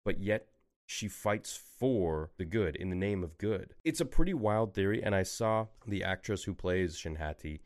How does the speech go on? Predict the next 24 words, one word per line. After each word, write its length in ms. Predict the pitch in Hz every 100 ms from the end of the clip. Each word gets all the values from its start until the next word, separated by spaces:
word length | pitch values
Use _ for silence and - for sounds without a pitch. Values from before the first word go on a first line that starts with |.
| - - _ _
uh, 240 | 87 80 76
I'm 120 | 82
forgetting 340 | - 82 90
her 100 | 85
name, 220 | 82 80 76
but 80 |
I, 140 | 78 76 -
off 140 | - -
the 40 |
top, 320 | - - -
top, 280 | - 87 -
top 160 | - 117
of 40 |
my 120 | 98 85
head, 180 | 82
you 60 | 76
guys 180 | 78 76
can 260 | 76 73
let 120 | 78 80
me 60 |
know 80 | 80
in 60 | 73
the 60 |
comments. 320 | - 78 73